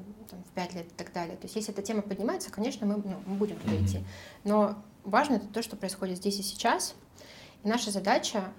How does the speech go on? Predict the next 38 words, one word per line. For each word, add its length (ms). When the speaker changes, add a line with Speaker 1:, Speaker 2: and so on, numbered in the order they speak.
Speaker 1:
эм, 440
соединить, 760
э, 260
это 160
вот 100
я 140
так 160
это 100
понимаю, 380
соединить 540
мысли, 440
да, 140
вот 140
когнитивные 560
способности 520
человека, 260
то, 120
что 180
он 120
говорит, 340
с 120
чувствами. 640
Чувства — 440
это 120
то, 220
что 260
у 80
нас, 220
как 160
правило, 340
мы, 280
ну, 100
очень 320
плохо 520
вообще 300
с 240
чувствами 460
обходимся, 480